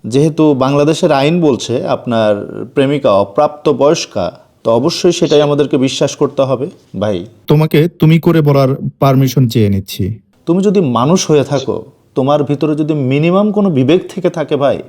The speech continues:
Speaker 1: তুমি মেয়েটাকে তার বাসায় পৌঁছানোর ব্যবস্থা করো। তোমার কপালে যদি মেয়েটা থেকে থাকে, সে ভবিষ্যতে তার যখন বয়স হবে, তখন সে এমনিতেই তোমার কাছে আসবে। তুমি যদি সত্যিকার অর্থেই তাকে ভালোবাসো,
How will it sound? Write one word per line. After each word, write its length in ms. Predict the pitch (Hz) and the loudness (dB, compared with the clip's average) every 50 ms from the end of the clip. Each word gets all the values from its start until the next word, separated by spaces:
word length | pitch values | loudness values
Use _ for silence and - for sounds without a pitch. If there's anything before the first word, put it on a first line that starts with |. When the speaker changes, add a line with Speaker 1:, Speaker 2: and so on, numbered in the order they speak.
| - _ _ _ _ _ _ - | -18 _ _ _ _ _ _ -2
Speaker 1:
তুমি 320 | 143 147 165 185 202 202 | 0 2 2 2 2 2
মেয়েটাকে 800 | 175 151 151 156 165 151 180 170 165 175 185 190 196 202 202 196 - - - | 2 2 2 2 2 2 2 2 2 2 2 2 2 0 -2 -6 -8 -6 -2
তার 280 | 147 143 143 143 131 | 0 2 2 2 0
বাসায় 460 | 107 98 101 123 135 - - 196 214 202 | 0 0 -2 -2 -2 -2 0 0 0 2
পৌঁছানোর 500 | 202 180 170 165 - - 165 160 160 147 | 2 2 0 0 0 -2 -2 -2 0 0
ব্যবস্থা 460 | 127 117 120 165 156 - - - 123 | 0 0 0 0 -2 -4 -6 -8 -6
করো। 260 | - 104 92 80 - - _ _ _ _ - | -6 -6 -6 -8 -10 -14 _ _ _ _ 0
তোমার 280 | 147 160 185 208 214 214 | 0 2 4 2 2 2
কপালে 380 | 214 190 180 180 208 208 208 | 2 0 2 2 4 4 4
যদি 180 | 202 214 190 208 | 4 2 2 0
মেয়েটা 380 | 196 196 196 196 185 202 196 | 0 0 0 0 0 0 -2
থেকে 300 | 190 - - 220 214 262 247 | -2 -2 -2 0 0 0 0
থাকে, 420 | 220 196 170 - 101 - - - - _ _ | 0 -2 -2 -2 -6 -8 -8 -12 -20 _ _
সে 200 | - - - 139 | -16 -4 -2 -2
ভবিষ্যতে 840 | 123 104 123 127 139 165 170 - - 170 165 - 170 170 180 190 196 196 - _ | -2 0 2 2 2 2 0 -2 -4 -4 -4 -2 -2 -2 -2 -2 -6 -8 -8 _
তার 260 | - 120 123 120 113 | 0 0 2 2 0
যখন 240 | 127 131 127 143 139 127 107 | 0 -2 -2 -4 -4 -4 -2
বয়স 380 | 104 120 147 185 196 190 - 208 | 0 2 4 2 2 2 0 0
হবে, 300 | 190 147 143 156 - 147 - - - - _ _ | 2 2 2 0 0 -4 -8 -14 -20 -20 _ _
তখন 240 | - 175 170 220 208 | -4 -2 -2 -2 -2
সে 120 | - 233 214 | 0 2 2
এমনিতেই 340 | 214 220 226 240 226 247 240 | 2 2 0 0 0 0 0
তোমার 280 | 196 220 220 220 214 | 2 2 2 2 2
কাছে 220 | 214 220 208 - 208 | 0 -2 0 0 0
আসবে। 340 | 202 196 175 170 160 123 95 - - - _ | 0 0 0 -2 -6 -6 -8 -8 -12 -10 _
তুমি 160 | - 175 190 214 | -2 0 2 2
যদি 140 | 185 220 | 2 0
সত্যিকার 580 | 202 - 214 214 214 - - 240 214 240 240 226 | 0 0 0 -2 -2 -2 -4 -2 0 0 2 2
অর্থেই 320 | 226 233 233 - - 262 | 2 0 0 0 0 0
তাকে 220 | 269 269 240 240 240 | 2 2 2 2 0
ভালোবাসো, 640 | 208 190 220 214 220 226 208 - - 170 127 - | 2 2 2 2 2 2 0 0 -2 -4 -4 -4